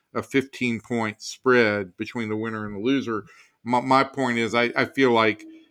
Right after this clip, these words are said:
the committee has gotten it right, and I think it's still the right number of teams at this point. Um,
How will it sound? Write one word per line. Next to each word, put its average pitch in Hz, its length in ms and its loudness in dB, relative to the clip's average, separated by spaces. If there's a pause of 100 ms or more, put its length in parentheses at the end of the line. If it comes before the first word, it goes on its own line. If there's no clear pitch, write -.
(300)
the 120 80 -4
committee 123 420 2
has 110 220 0
gotten 117 340 0
it 110 140 -8
right, 113 540 2
and 117 120 -2
I 113 80 -2
think 127 260 -6
it's - 200 -6
still 127 360 2
the 120 120 2
right 113 320 2
number 117 400 -2
of 95 120 -10
teams 123 400 -6
at 110 120 -8
this 107 180 -6
point. 104 480 -8 (560)
Um, 101 540 -6